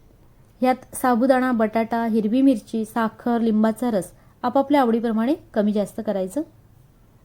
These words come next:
आमच्याकडे साबुदाणा खिचडी जरा तिखटच आवडते. सगळं एकजीव झालं की मंद गॅसवर एक वाफ आणायची. दोन अडीच मिनिटात अशी छान वाफ आली की ह्यात घालूया पोहे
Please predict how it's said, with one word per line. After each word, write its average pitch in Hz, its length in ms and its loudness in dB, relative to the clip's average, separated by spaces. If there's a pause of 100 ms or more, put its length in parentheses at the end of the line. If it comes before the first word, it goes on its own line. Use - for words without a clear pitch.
(100)
आमच्याकडे 330 460 4
साबुदाणा 247 460 0 (100)
खिचडी 214 300 -2 (140)
जरा 254 260 0
तिखटच 247 400 -4
आवडते. 220 400 0 (500)
सगळं 302 260 8
एकजीव 285 420 4
झालं 277 280 4 (120)
की 262 60 -2
मंद 254 300 4
गॅसवर 285 440 2 (140)
एक 233 200 0
वाफ 214 300 2
आणायची. 175 360 -4 (800)
दोन 302 240 6
अडीच 370 300 4
मिनिटात 302 320 2
अशी 220 320 -2
छान 247 260 -2
वाफ 233 300 4
आली 226 160 4 (240)
की 247 120 2
ह्यात 240 140 4
घालूया 254 400 2 (320)
पोहे 285 260 6